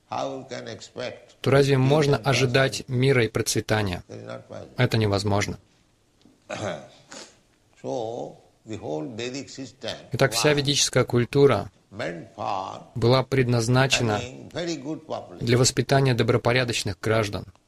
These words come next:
Speaker 1: Not such kind of population, uh, who are addicted to killing
Speaker 2: а не убийц,
Speaker 1: and drinking
Speaker 2: пьяниц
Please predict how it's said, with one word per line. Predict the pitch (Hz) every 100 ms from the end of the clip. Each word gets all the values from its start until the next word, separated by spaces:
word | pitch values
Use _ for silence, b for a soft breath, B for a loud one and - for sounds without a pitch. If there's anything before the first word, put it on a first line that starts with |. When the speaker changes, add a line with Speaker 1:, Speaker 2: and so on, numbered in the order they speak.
| _ _ _ -
Speaker 1:
Not | 123 151
such | - 156 170 -
kind | 143 147 139
of | 135
population, | 123 104 123 123 107 92 50 - _ _ _ _ _ _ _
uh, | - - - - -
who | 117
are | 113
addicted | 113 113 131 107 123 101 101 - _ _ _ _ _ _ _ _ _ _ -
to | 113 101 92 80 -
killing | 139 127 110 92 87
Speaker 2:
а | 120
не | 123
убийц, | 123 120 135 127 - 110
Speaker 1:
and | 110 101
drinking | 95 92 85 -
Speaker 2:
пьяниц | 120 120 117 101 -